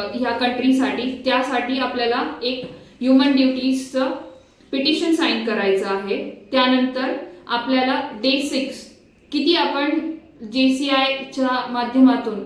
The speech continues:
आपण किती लोकांपर्यंत पोहोचू शकतोय, त्याबद्दल माहिती द्यायची जेसीआय बद्दल आणि त्यांच्यासोबत एक आपल्याला, अ, ओळख करायची आहे. डे सेवन, म्हणजेच पंधरा तारीख,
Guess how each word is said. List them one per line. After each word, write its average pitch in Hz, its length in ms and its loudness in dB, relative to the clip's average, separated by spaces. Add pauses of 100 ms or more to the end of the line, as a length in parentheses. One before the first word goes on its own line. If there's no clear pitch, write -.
(260)
आपण 262 400 4
किती 269 260 0
लोकांपर्यंत 254 640 2
पोहोचू 262 420 6
शकतोय, - 520 -4 (420)
त्याबद्दल 254 720 2
माहिती 262 420 0
द्यायची 254 400 2
जेसीआय 226 420 0
बद्दल 220 440 -4
आणि 233 420 -2 (280)
त्यांच्यासोबत 262 840 0
एक 254 160 -2
आपल्याला, 233 680 -2 (240)
अ, 226 60 -6 (560)
ओळख 277 300 6
करायची 214 380 0
आहे. 190 460 -4 (680)
डे 247 340 2
सेवन, 247 420 0 (760)
म्हणजेच 247 580 2
पंधरा 262 360 4
तारीख, 233 340 -2